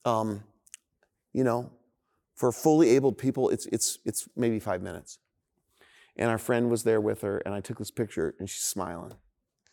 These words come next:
'cause she is the awesome Ruth Steve, after all. Um, Monday, guys, um,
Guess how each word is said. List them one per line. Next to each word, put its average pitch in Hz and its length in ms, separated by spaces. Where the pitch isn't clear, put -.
'cause 117 120
she 135 140
is 117 140
the 101 80
awesome 92 300
Ruth 92 140
Steve, - 300
after 87 260
all. - 200
Um, 117 400
Monday, 143 380
guys, 117 680
um, 98 600